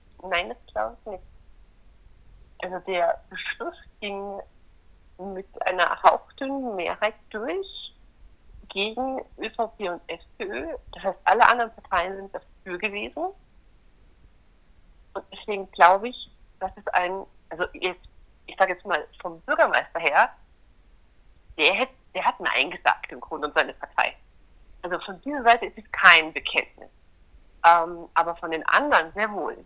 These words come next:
Die wollen. Und die haben auch verschiedene Anträge im Vorhinein gestellt, immer mal wieder in verschiedenen Koalitionen sozusagen. Und hatten nie Erfolg. Und der ist jetzt durchgegangen.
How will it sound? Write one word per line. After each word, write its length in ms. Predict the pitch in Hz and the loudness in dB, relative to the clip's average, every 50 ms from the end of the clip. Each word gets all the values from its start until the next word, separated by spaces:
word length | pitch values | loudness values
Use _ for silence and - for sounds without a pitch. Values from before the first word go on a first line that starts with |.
| - - | -8 -6
Die 160 | 233 226 202 | -6 -4 0
wollen. 260 | 208 175 139 131 135 | 0 0 0 0 -4
Und 120 | - - | -10 -12
die 100 | 165 175 | -8 -6
haben 160 | 165 175 190 185 | -4 -2 2 2
auch 120 | 185 - - - - | 0 0 -2 -18 -18
verschiedene 520 | - 190 - - 240 214 226 233 233 196 - | -12 -8 -6 -6 -6 -4 -4 -2 -2 -2 -2
Anträge 380 | 202 202 - - 196 - 160 | -2 -6 -8 -10 -8 -6 -6
im 80 | 156 - - | -8 -8 -8
Vorhinein 400 | - 254 240 247 240 220 220 226 | -8 -6 -6 -4 -4 -4 -4 -4
gestellt, 400 | 220 226 - - - 202 190 196 - _ - - - - - - | -6 -10 -10 -6 -4 -4 -4 -6 -8 _ -20 -20 -20 -20 -20 -14
immer 180 | - 220 233 214 | -10 -6 -6 -4
mal 160 | 202 175 175 | -4 -4 -4
wieder 180 | 208 226 214 180 | -4 -2 -2 -2
in 80 | 180 | -4
verschiedenen 520 | - 180 - - - 202 185 185 170 160 165 - _ - - - _ _ - | -4 -8 -8 -6 -6 -6 -6 -6 -6 -8 -8 -12 _ -20 -20 -20 _ _ -12
Koalitionen 520 | - - 156 165 - - - 254 277 269 | -8 -8 -6 -8 -8 -4 -2 -2 -2 -2
sozusagen. 500 | 240 233 - - 208 214 214 214 226 226 - - - - - - - - - - - - - - - - - - - | -4 -10 -12 -4 2 6 6 6 4 2 -6 -14 -20 -20 -20 -20 -20 -20 -20 -20 -20 -20 -20 -20 -20 -20 -20 -20 -16
Und 120 | - 190 190 | -12 -6 0
hatten 280 | 180 180 - - - | 0 0 0 -2 -8
nie 120 | 190 190 165 | -10 -4 -2
Erfolg. 340 | 156 170 - 226 220 226 - | -2 -2 0 -2 -4 -4 -6
Und 180 | 156 156 151 - | -10 -14 -8 -2
der 140 | 190 175 190 | 0 0 0
ist 80 | 214 | 0
jetzt 220 | 233 226 - - - | -4 -10 -12 -10 -8
durchgegangen. 560 | 226 202 202 185 - 180 - - - 127 135 | -8 -8 -8 -8 -4 -2 0 0 0 -2 -12